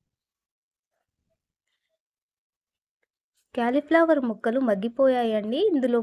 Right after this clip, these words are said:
మూడు టమాటాలు వేసి కలుపుకొని మూత పెట్టి మగ్గించుకోవాలి. టమాటా ముక్కలు మెత్తగా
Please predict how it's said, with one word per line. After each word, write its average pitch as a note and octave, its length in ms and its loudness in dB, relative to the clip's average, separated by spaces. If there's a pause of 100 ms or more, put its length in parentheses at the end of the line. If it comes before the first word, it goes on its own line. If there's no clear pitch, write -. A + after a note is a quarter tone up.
మూడు A3 180 -4 (120)
టమాటాలు C4 640 0
వేసి F#3 360 -6 (720)
కలుపుకొని A#3+ 640 -2 (1400)
మూత B3+ 240 0 (160)
పెట్టి C#4 220 4 (120)
మగ్గించుకోవాలి. G#3+ 840 2 (2500)
టమాటా C#4 480 0 (100)
ముక్కలు G#3+ 360 -2 (120)
మెత్తగా B3 420 0